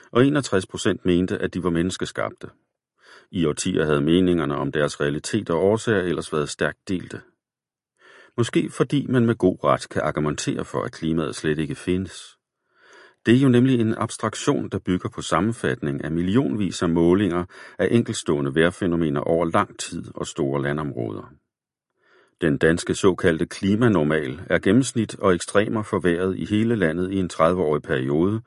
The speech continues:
aktuelt nitten enogtres til nitten halvfems. Men i modsætning til vejret, som vi hver dag både kan se, høre og føle på vor krop, har vi ingen hverdagserfaringer med den slags regnestykker.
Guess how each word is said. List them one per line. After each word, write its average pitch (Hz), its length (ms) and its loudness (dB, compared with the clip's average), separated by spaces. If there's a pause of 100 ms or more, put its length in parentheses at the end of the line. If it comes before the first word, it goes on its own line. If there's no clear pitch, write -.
(400)
aktuelt 78 420 -2
nitten 78 240 -2
enogtres 85 540 -2
til 85 140 -2
nitten 82 200 -2
halvfems. - 600 -6 (600)
Men 113 200 6
i 131 80 8
modsætning 143 480 4
til 104 180 -2
vejret, 101 360 2
som - 260 -2
vi 67 60 -6
hver 64 220 0
dag 62 240 -4
både 65 180 -2
kan - 140 -8
se, 98 340 -2 (120)
høre 85 320 2
og - 140 -6
føle 87 380 0
på - 160 -10
vor 62 140 0
krop, 107 360 -6 (640)
har 123 160 4
vi 135 280 2
ingen 170 280 6
hverdagserfaringer 87 880 0
med 67 120 -6
den - 160 -2
slags - 340 -8
regnestykker. 80 560 -2